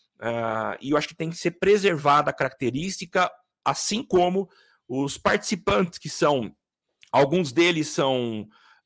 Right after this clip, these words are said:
ah, vêm de vez em quando, né, pra participar, então que, que continue dessa forma.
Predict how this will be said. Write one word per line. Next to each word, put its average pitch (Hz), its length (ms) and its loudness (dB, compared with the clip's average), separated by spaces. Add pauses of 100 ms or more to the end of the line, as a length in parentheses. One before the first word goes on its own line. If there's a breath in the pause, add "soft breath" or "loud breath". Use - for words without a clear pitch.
ah, 101 800 -4 (680)
vêm 170 240 0
de 151 60 -4
vez 156 160 2
em 143 80 -2
quando, 151 420 0
né, 123 220 0
pra 113 140 -8
participar, 120 720 -2 (180 loud breath)
então 165 400 0
que, 202 440 -6
que - 160 -14
continue 196 880 2
dessa 180 300 -2
forma. 85 460 -8